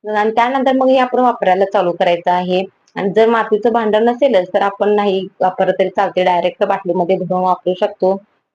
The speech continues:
आणि त्यामध्ये वडाच्या पारंब्या तशाच ठेवला तरी काही हरकत नाही, ते देखील चांगलंच आहे. फक्त बाकीचं जे मिश्रण असते ते आपण गाळून व्यवस्थित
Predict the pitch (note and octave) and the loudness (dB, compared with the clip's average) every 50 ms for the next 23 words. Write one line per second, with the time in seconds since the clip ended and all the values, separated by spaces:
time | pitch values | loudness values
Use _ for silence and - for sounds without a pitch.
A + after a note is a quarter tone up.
0 | _ _ - G3+ A3 A3 A3 A#3+ A#3+ A#3+ A#3 A#3+ B3 A#3 A3+ G#3 G3+ G3+ G#3 G#3 | _ _ -12 -8 -8 -2 -2 0 0 2 2 2 4 4 4 2 2 0 0 -2
1 | B3 B3 B3 A3+ G#3 G#3 G#3 G#3+ A3+ A3 A#3 A#3 - B3 A#3+ A#3+ - B3+ A3+ A3 | -2 0 0 0 0 0 0 0 -2 -2 -2 -4 -2 -2 -4 -2 0 2 2 2
2 | G#3+ G#3+ A3 G#3 G#3 G#3+ G#3 G#3+ A3 G#3+ G3+ G3 - F#3+ F#3+ F#3 G3+ G3 F#3 F#3 | 2 2 0 -2 0 0 -2 -2 -2 -4 -4 -2 -2 -2 -2 0 -2 -2 -2 -4
3 | F#3+ G3 - _ _ _ _ _ _ _ _ _ _ _ - A3 G#3+ G3+ - G#3+ | -6 -6 -8 _ _ _ _ _ _ _ _ _ _ _ -6 -4 -2 -2 -4 -2
4 | - A3 A3 A3 A3 - G#3+ F#3+ F3 F3 F3 E3+ F3 G3+ G3 F#3 E3+ F3 - - | 0 0 0 0 0 -2 -2 -2 0 -2 -2 -2 -2 -2 -2 -2 -2 -4 -10 -4
5 | - A3 G#3 G#3+ G3+ G3+ - G3 G3+ G#3 A#3 A3 A3+ A#3 A3+ A3+ A3 A3 - F#3 | -4 0 0 0 -2 -2 -2 -4 -2 0 0 0 2 2 2 2 0 -2 -2 -2
6 | G3 G3+ G3+ - - G3+ G3+ G#3+ G#3 G#3 - - F#3+ G3 G3+ G3+ G3+ F#3+ F3 F3 | -2 -2 -2 0 -2 -2 0 0 -2 -2 0 -2 -2 0 2 2 2 2 2 0
7 | F3+ F#3 G3+ F#3+ F3+ F3 F3 F3 F3 - G#3+ A3 | 0 0 2 2 4 2 2 0 0 -2 -2 -2